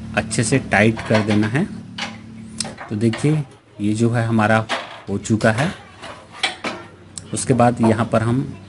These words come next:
बर्नर को लगा देंगे और इसे मैं अभी आपको टेस्ट करके दिखाता हूँ।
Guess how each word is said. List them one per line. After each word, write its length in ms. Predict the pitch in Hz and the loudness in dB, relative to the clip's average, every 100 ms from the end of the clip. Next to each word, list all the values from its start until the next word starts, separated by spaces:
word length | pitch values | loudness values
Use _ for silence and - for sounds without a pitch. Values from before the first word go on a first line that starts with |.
| - - | -14 -6
बर्नर 440 | 98 104 107 120 117 | 0 2 4 2 2
को 140 | 127 | 0
लगा 280 | 117 110 107 | 2 4 4
देंगे 320 | 107 110 135 220 - - - - - | 4 4 4 0 -6 -8 -8 -8 -2
और 160 | 110 117 - - - 123 | 0 0 -2 -10 -4 -4
इसे 200 | - 156 | 4 6
मैं 160 | 156 | 6
अभी 180 | 143 147 | 6 4
आपको 280 | 127 - 143 | 4 4 -2
टेस्ट 340 | - 123 113 123 | 2 0 2 2
करके 300 | 113 113 113 | 2 2 2
दिखाता 440 | 107 90 104 107 | 0 0 0 0
हूँ। 180 | 110 | 0